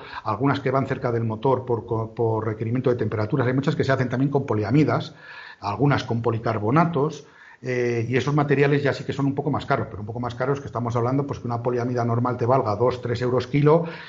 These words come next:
y si es una poliamida reforzada con fibra de vidrio, como os decía antes, pues que pueda valer cinco, seis, siete euros kilo como mucho. Eh, más caro, yo en el, en el coche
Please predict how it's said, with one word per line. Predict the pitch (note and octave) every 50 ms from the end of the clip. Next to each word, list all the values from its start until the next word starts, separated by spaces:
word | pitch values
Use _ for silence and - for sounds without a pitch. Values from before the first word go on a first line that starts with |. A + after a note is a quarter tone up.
| - -
y | G#2
si | G2+ B2
es | A#2+ A#2
una | B2 C3 B2
poliamida | A#2 B2+ B2+ B2 B2+ C3+ B2+ B2+
reforzada | A#2+ B2 A#2+ B2 B2+ A#2 - B2 A#2+ A#2+ A#2
con | B2+ A#2+
fibra | A#2+ C3 B2 B2+ B2
de | A#2+ B2
vidrio, | B2+ B2+ B2+ B2 A#2
como | A#2 A#2+ A#2
os | A2+
decía | B2 B2 A#2+ B2+ C3 B2
antes, | B2+ - D#3+ C#3
pues | - A#2 - -
que | A2
pueda | - B2 B2 A#2
valer | A2 A2 A#2+ C3+ C3+ -
cinco, | - B2 C#3+ D3+ C#3+ B2 G2+
seis, | - C#3 C3+ B2+ A#2 -
siete | - B2 A#2+ A2+
euros | B2 A2+ A#2 -
kilo | - C#3 D#3+ D#3+
como | E3 B2 G#2+ G2 F#2+ F#2+
mucho. | A2+ C3+ C#3+ C#3 - - - - - - - - - - - - -
Eh, | - A2+ A2 A2 A2 A2+ A#2 A2+ - - - -
más | C3+ C3 C#3 D#3 E3+ E3+ E3+
caro, | - - - E3+ E3 D3 B2+ A#2 A2+ A#2+
yo | A2+ C3+ E3
en | F3 F#3
el, | F3+ F3+ F3 E3+ E3+ E3 D#3+ D#3+ -
en | - C#3 C3+ C#3+
el | C#3 C#3 C#3 -
coche | F3 F#3+ F#3+ - - A3+ A#3+ A#3 A#3 - -